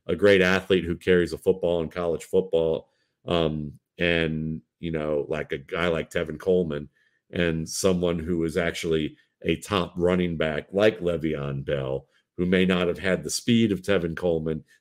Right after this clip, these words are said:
but had everything else way more than Coleman could ever dream of.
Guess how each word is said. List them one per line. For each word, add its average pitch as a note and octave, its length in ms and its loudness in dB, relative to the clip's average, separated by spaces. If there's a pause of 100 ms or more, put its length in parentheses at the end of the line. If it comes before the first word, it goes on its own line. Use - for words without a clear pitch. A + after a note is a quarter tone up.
but F2+ 100 4
had F#2 240 4
everything F#2 560 2
else F2+ 400 2
way F#2 400 4
more F2 360 2
than D#2+ 160 -8
Coleman E2+ 360 -4
could D#2 160 -10
ever D2 200 -10
dream C#2+ 340 -16
of. - 60 -20